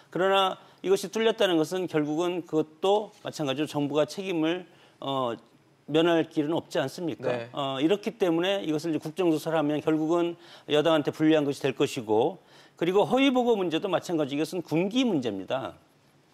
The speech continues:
Speaker 1: 어떤 국방의 전반적인 어떤 여러 가지가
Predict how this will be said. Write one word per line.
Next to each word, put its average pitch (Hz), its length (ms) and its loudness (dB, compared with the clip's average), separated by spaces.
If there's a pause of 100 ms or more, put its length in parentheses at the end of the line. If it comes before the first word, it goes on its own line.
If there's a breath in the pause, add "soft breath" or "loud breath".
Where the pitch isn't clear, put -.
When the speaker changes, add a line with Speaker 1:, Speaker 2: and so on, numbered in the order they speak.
(220)
Speaker 1:
어떤 147 320 4
국방의 147 440 2
전반적인 156 560 2
어떤 143 320 0
여러 135 160 2
가지가 143 720 2